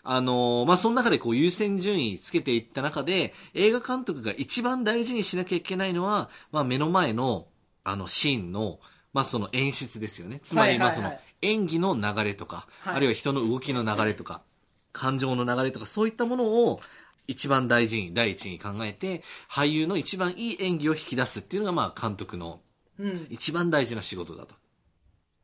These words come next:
Speaker 1: なった時に、まあ、カメラのこととかね。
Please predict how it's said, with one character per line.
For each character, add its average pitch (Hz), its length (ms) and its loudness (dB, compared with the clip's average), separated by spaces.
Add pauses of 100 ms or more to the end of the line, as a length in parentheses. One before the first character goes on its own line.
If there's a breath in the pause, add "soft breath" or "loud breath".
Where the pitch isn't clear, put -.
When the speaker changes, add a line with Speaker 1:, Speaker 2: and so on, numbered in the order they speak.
Speaker 1:
な 147 120 -2
っ 185 80 -6
た 156 100 -6
時 127 220 -8
に、 156 320 0 (520 loud breath)
ま 131 120 2
あ、 - 160 -12
カ - 180 -2
メ 302 140 2
ラ 90 140 -2
の 78 80 -18
こ - 180 -8
と - 100 -14
と - 80 -18
か 80 100 -16
ね。 123 220 -10